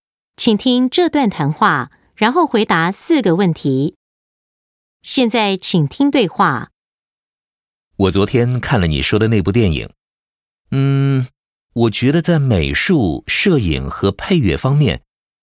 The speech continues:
Speaker 2: 都维持着李导演一贯的高水准。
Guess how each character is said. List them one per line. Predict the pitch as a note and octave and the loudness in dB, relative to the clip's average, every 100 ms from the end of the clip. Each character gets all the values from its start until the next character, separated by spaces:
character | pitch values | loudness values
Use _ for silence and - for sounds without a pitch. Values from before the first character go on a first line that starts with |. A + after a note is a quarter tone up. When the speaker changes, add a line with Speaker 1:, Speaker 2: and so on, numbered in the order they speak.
| _ - | _ 0
Speaker 2:
都 | F#3+ | 2
维 | D#3 A2+ | 2 2
持 | - B2+ | 0 0
着 | C3 | 0
李 | F2+ C#2+ | 0 0
导 | D#2 | -2
演 | A#2+ F#2+ C#2 | 0 0 0
一 | E2 | -2
贯 | C#3 | 0
的 | G2 | 0
高 | E2+ D#3 | 0 0
水 | D3+ B2+ | 0 0
准。 | G#2 B1+ | 0 -4